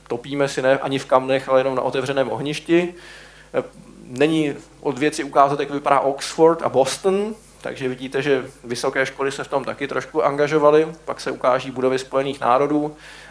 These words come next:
a rozestavěná opera, opera v Sydney. No a pak následují některé humornější obrázky. Říkáte si, ukážeme něco z techniky, tak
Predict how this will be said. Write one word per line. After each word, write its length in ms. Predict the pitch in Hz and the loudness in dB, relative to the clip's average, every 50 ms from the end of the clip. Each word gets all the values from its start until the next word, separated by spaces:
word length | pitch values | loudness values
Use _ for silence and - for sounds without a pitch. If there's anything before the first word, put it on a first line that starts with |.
| - - | -4 0
a 220 | 135 120 101 131 | 2 2 4 4
rozestavěná 760 | 131 139 135 151 151 - - - 143 135 139 135 135 131 131 | 2 2 2 2 0 0 4 4 4 6 6 4 4 4 2
opera, 500 | 127 127 - 131 139 139 135 135 139 - - | 0 -4 -6 0 2 4 4 4 2 -2 -12
opera 240 | - - 143 131 127 | -8 0 2 2 2
v 80 | - - | 2 0
Sydney. 420 | - 147 143 143 143 139 117 110 - - - - - - - - - - - - - - - | 0 0 0 2 2 2 2 0 -6 -18 -20 -20 -20 -20 -20 -20 -20 -20 -20 -20 -20 -6 0
No 80 | 139 147 | 2 2
a 60 | 151 | 2
pak 160 | 147 156 - | 2 0 0
následují 460 | 156 151 156 151 - 165 160 165 165 | 2 2 2 2 0 -4 -2 -2 -2
některé 320 | 156 143 - - 160 160 156 | -2 -4 -2 2 4 4 4
humornější 640 | 131 131 135 143 143 147 151 147 147 - - 160 156 | 4 2 0 0 2 2 0 -4 -4 -6 -4 -2 -2
obrázky. 720 | 156 151 160 151 156 160 - - - 175 170 170 170 180 175 - - - - - - - - | 2 4 4 4 4 2 -2 -4 -2 0 2 2 0 -2 -6 -12 -20 -20 -20 -20 -20 -16 -14
Říkáte 360 | 139 - 147 139 139 135 139 | -6 0 2 2 2 2 0
si, 120 | - - | -6 -6
ukážeme 460 | 120 127 - 135 131 139 151 151 143 143 | -4 2 4 4 4 4 2 -2 -2 -2
něco 220 | 147 143 143 123 | -2 -2 -4 -6
z 80 | - - | -6 -4
techniky, 600 | 135 127 - 165 160 165 160 170 170 175 180 180 175 | -6 -6 -4 -2 -4 -4 0 2 2 4 4 2 0
tak 140 | 135 123 | -2 -2